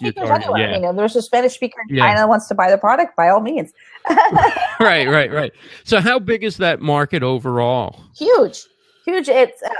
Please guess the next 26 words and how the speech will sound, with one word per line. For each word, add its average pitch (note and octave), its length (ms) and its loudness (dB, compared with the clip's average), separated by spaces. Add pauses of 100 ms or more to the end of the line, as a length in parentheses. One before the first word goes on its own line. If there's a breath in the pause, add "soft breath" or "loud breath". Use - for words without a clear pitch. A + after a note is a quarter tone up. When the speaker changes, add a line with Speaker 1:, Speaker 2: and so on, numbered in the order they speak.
(100)
Speaker 1:
Right, - 240 2
Speaker 2:
believe, D4 320 0
Speaker 1:
right. C#4 60 -6
Speaker 2:
if A#3+ 80 -4
I'm A#3+ 100 2
not B3+ 160 0
wrong, A3 320 0
and F#3 140 -10
I, E3 180 -6 (800)
I D#3+ 80 -4
could A#3+ 160 -2
be C4 80 -6
wrong, F#3 320 -2
but F3+ 120 -2
it's F3+ 200 -6
the G#3 100 -14
second, G#3 460 -6
uh, F3 200 2
most F#3+ 240 -2
spoken F#3 300 -6
language E3+ 300 -6
in D#3+ 80 -10
the D3+ 60 -8
world D#3 340 -4 (440 soft breath)
after F#3 220 -2
Chinese. E3+ 560 -8